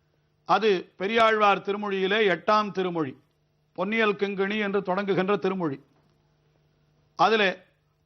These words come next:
முதல் பாசுரத்திலே ஆபரணங்கள் ஒலிக்க மேகம் போலே வர வேண்டும் என்றார்.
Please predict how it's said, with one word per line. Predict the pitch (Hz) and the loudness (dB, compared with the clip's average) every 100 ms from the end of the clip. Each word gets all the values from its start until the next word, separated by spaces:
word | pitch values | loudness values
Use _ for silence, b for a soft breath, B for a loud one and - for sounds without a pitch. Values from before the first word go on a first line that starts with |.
| - | -12
முதல் | 139 196 254 254 | -6 2 2 4
பாசுரத்திலே | 226 226 208 208 208 196 196 - _ _ _ _ 143 | 2 2 2 -2 -2 -2 -2 -8 _ _ _ _ 2
ஆபரணங்கள் | 175 220 240 240 233 226 214 | 4 4 2 0 0 0 2
ஒலிக்க | 220 - 233 | -2 -2 -2
மேகம் | 185 214 233 202 | 0 2 2 0
போலே | 214 214 214 | 0 0 2
வர | 196 | 0
வேண்டும் | 202 196 190 185 | 0 -2 -2 -4
என்றார். | 165 180 196 | 0 0 -2